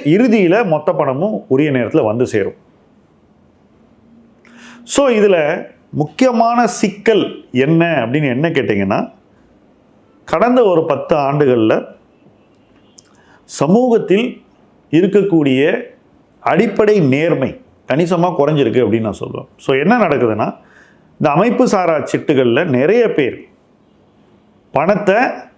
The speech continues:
எடுத்துக்கிட்டு அதுக்கப்புறம் காணாம கூட போயிடுறாங்க, அல்லது திரும்பி கட்டுறதில்ல. அவங்கள்ட்டேந்து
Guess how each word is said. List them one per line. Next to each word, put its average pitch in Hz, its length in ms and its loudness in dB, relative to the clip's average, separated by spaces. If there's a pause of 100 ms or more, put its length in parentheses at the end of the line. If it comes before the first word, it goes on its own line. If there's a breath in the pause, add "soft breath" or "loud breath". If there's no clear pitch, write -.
(1200)
எடுத்துக்கிட்டு 151 680 2 (640)
அதுக்கப்புறம் 151 560 0 (100)
காணாம 180 380 0
கூட 143 180 0
போயிடுறாங்க, 98 340 -4 (1080)
அல்லது 196 320 2
திரும்பி 202 320 2
கட்டுறதில்ல. 113 440 -2 (1040 soft breath)
அவங்கள்ட்டேந்து 202 640 2